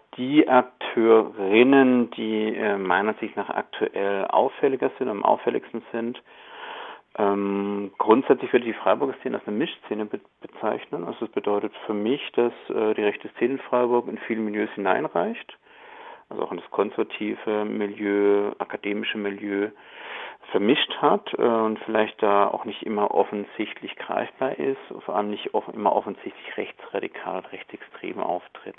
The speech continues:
aber in der Regel rechtsoffen ist. Das vielleicht so mal ganz kurz vorneweg. Ähm, vielleicht, äh, zunächst auch zu erwähnen ist, dass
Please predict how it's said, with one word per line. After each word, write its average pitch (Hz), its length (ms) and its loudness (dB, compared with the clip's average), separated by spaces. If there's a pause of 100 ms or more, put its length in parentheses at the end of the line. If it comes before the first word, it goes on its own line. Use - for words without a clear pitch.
aber 95 220 -2 (760)
in 110 120 -2
der 101 100 2
Regel 104 480 2
rechtsoffen - 640 -8
ist. - 160 -14 (720)
Das 95 160 -2
vielleicht 95 300 2
so 95 80 -4
mal 90 160 0
ganz 90 180 -2
kurz - 200 -2 (100)
vorneweg. 92 340 -6 (920)
Ähm, 117 680 6 (520)
vielleicht, 110 560 6
äh, 110 360 4 (280)
zunächst 110 340 0
auch 127 200 -2
zu 120 60 4
erwähnen 113 320 2
ist, 107 200 -2
dass 110 140 0